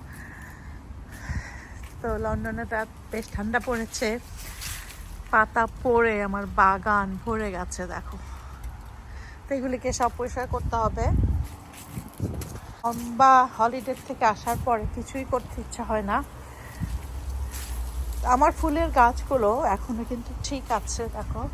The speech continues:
জেরেনিয়াম, পেটুনিয়া এগুলি কিন্তু সব এখনো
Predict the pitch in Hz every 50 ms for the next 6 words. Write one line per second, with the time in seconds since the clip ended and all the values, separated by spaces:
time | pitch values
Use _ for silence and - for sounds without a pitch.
0 | 190 233 214 208 214 202 202 202 202 202 208 208 208 202 202 - - - - -
1 | - - - - - - - - 220 202 - - 240 220 208 202 202 202 190 226
2 | 226 240 - 269 262 262 269 - - 262 240 240 220 214 214 - 233 220 233